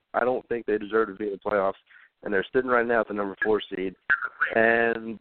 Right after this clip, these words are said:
Raiders, uh, ten and three, the fifth seed, and the Broncos are eight and five with the sixth seed. So where it stands right now, if the playoffs started today, Steelers would be playing the Broncos at Heinz Field,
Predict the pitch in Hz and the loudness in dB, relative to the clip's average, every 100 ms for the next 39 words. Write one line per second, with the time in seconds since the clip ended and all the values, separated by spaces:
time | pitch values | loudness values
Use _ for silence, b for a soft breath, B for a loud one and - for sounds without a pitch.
0 | - 117 135 139 143 - - _ 110 107 | -4 2 2 2 0 -2 -12 _ -4 -2
1 | 107 - 127 113 110 123 110 - 135 131 | -4 -6 -6 -8 -8 -8 -8 -6 -6 -6
2 | - 135 98 98 98 95 110 113 113 101 | -6 -6 -4 -4 -4 0 0 0 -4 -4
3 | 95 - 113 104 - 95 98 98 101 - | -4 -4 -8 -10 -10 -2 0 0 -2 -10
4 | _ _ _ - 107 - 101 - 104 - | _ _ _ -6 -6 -4 -10 -6 -6 -6
5 | 92 85 - 101 127 143 139 131 117 98 | -10 -12 -6 -2 2 2 0 -4 -6 -4
6 | 107 98 101 101 98 98 - - 113 110 | -4 -2 -4 -2 -2 -6 -10 -4 -2 -2
7 | - 104 98 - _ _ 110 104 95 98 | -2 -2 -2 -10 _ _ 0 0 0 -4
8 | _ _ _ _ _ _ 131 135 135 131 | _ _ _ _ _ _ -2 2 2 0
9 | 110 120 117 113 - 113 113 107 95 101 | -2 -6 -6 -4 -2 0 -2 -4 -2 0
10 | 104 104 101 98 92 - 107 - - 107 | 0 -2 -2 -2 -4 0 0 0 -4 -4
11 | 107 - _ 110 101 98 | -4 -8 _ -4 0 0